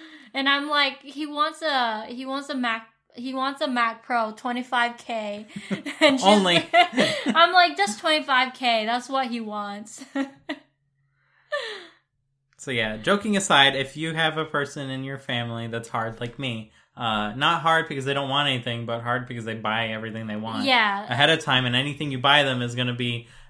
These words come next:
Speaker 2: essentially unwanted because, like, they didn't want it. It, that's why they didn't buy it already. <laughs>
Speaker 1: Well, it's not that. It's like they buy everything they want is, was they, is because they can, and then they leave all the things that they want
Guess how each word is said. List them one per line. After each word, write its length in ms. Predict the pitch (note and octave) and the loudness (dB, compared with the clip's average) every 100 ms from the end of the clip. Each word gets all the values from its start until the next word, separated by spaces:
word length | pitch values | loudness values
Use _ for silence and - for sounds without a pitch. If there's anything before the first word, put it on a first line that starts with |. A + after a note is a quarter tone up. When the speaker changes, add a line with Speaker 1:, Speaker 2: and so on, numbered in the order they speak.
| - - | -20 -8
Speaker 2:
essentially 1000 | C#3+ B2+ D3 D3 D#3 C#3+ C#3+ C#3 C#3 C3+ B2+ | -6 0 0 -2 -4 -2 0 0 -4 -10 -12
unwanted 640 | C#3+ D3 C#3+ E3 E3+ C3+ B2 | -8 -4 0 0 0 -2 -2
because, 400 | B2+ B2 A#2+ A2+ | -4 -2 -4 -6
like, 300 | A#2 A2+ A#2+ | -4 -4 -4
they 140 | A#2+ | -6
didn't 180 | B2 C3+ | -4 -4
want 220 | E3+ G#3+ | -2 -2
it. 160 | A2+ - | -4 -8
It, 220 | C#3 C3+ | -8 -2
that's 180 | C3 B2+ | -2 0
why 120 | C#3 | 0
they 100 | C3+ | 0
didn't 180 | C#3 C#3 | 0 4
buy 140 | D#3+ D3+ | 8 8
it 80 | |
already. 260 | C3 C#3+ B2+ - | 8 4 2 -6
<laughs> 160 | - - - | -10 -10 -6
Speaker 1:
Well, 220 | F4 F#4+ D#4+ | 4 4 4
it's 200 | F4+ - | -2 -4
not 340 | D4 F4 F4 | -2 -2 -2
that. 360 | B3+ A#3 A3+ G#3 | -2 0 0 -4
It's 280 | A3+ A3 - | -12 -14 -8
like 520 | A#3 G#3+ G3+ - - - - - - | -4 -4 -8 -16 -20 -20 -20 -20 -16
they 320 | A#3 C4+ C#4+ | -4 0 0
buy 260 | A#3+ B3+ C#4 | 4 4 4
everything 500 | B3+ B3 C#4 C#4 C4+ | 0 -6 -6 -8 -6
they 140 | A#3+ G#3+ | -6 -6
want 400 | A3+ A#3+ A3 G#3+ | -4 -4 -4 -10
is, 100 | G#3+ | -12
was 220 | A3 - | -12 -12
they, 160 | A3 | -12
is 280 | A3 A#3+ A3 | -12 -10 -10
because 340 | G#3+ A3 A#3+ G#3+ | -10 -10 -12 -10
they 120 | G#3+ | -14
can, 480 | G#3 C4 B3 A3 G#3 | -12 -8 -6 -6 -8
and 160 | A#3+ | -8
then 180 | A#3+ A#3 | -6 -6
they 100 | A#3 | -6
leave 320 | A#3+ B3 D4 B3+ | -8 -8 -8 -6
all 220 | A3+ A#3+ | -6 -6
the 100 | C4 | -8
things 300 | B3+ A#3+ A3+ | -8 -8 -8
that 140 | A3 | -10
they 100 | G#3+ | -10
want 640 | G3+ G3 B3+ B3 G#3+ G#3 | -10 -8 -4 -4 -4 -6